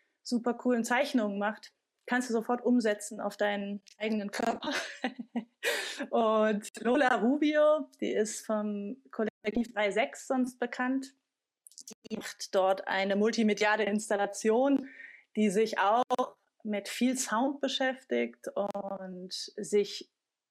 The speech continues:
mm, eigentlich so eine Verbindung zwischen Museum und, äh, Tattoo-Studio und Metallwerkstatt schließt. Also das ist alles sehr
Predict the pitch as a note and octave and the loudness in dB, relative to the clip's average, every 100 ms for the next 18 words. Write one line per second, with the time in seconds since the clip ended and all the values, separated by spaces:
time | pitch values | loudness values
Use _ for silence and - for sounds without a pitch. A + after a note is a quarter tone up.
0 | - G#3 G#3 G#3 G3+ C4+ C4 - - A#3 | -8 -2 0 0 0 0 -2 -2 -6 -4
1 | A3 G#3+ G3+ A#3+ B3 A#3 A3+ - A3 A3 | 0 0 2 2 4 2 -2 0 -2 0
2 | A3 G#3+ - - - - - A3+ A3 A3 | 0 -2 -4 -20 -20 -16 -2 2 4 4
3 | A3 A3+ A#3 A#3 - G#3 G#3+ G#3 - - | 4 4 2 0 0 2 0 -2 -6 -4
4 | G#3 G3+ F#3+ G3 - A#3+ A#3 C4 C4 - | 0 0 0 -2 -4 -4 2 2 2 2
5 | B3+ A#3+ A#3 A#3 A3+ A3+ A#3 - _ - | 4 4 4 4 4 4 0 -6 _ 0
6 | A#3 A#3 A#3 G#3+ A#3 C#4+ A3+ G3+ - - | 2 2 0 2 4 4 4 2 0 -2
7 | F#3 - - G3+ G3 F#3+ - G3 G#3 G3+ | -2 -2 -2 0 0 0 2 4 4 2
8 | G#3 A3 G3+ A3+ A3+ - - A#3+ | 0 -2 0 0 -2 -10 -4 -2